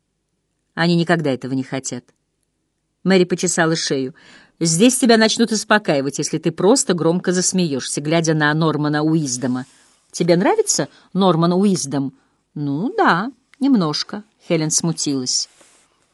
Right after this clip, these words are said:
Норман Уиздом родился в тысяча девятьсот пятнадцатом. Известный английский комик, выступавший в амплуа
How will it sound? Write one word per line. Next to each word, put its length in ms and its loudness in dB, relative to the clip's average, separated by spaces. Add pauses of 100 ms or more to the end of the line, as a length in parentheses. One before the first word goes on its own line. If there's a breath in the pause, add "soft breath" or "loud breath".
(320)
Норман 440 6
Уиздом 680 2 (500)
родился 420 2
в 20 -10
тысяча 260 -2
девятьсот 300 -2
пятнадцатом. 840 -2 (380)
Известный 460 2
английский 400 0
комик, 460 -4
выступавший 600 0
в 40 4
амплуа 420 2